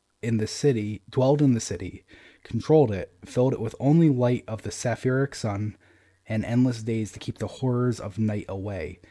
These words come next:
revealing the horrors among us.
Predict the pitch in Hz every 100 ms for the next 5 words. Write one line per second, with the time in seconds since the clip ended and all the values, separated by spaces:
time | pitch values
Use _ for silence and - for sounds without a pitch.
0 | _ _ - 120 101 131 135 127 113 127
1 | 113 104 101 104 98 92 101 120 - -
2 | -